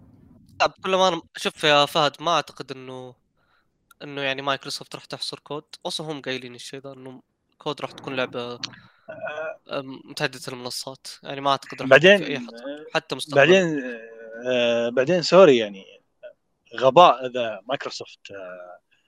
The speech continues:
Speaker 2: حكرت كود. لأن أنا يا أخي عندي منتج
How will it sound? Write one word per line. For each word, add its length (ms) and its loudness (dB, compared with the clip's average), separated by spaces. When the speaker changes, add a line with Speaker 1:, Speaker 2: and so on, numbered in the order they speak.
Speaker 2:
حكرت 400 -2
كود. 240 -4
لأن 360 -4
أنا 240 8
يا 60 8
أخي 140 2
عندي 200 0
منتج 360 -4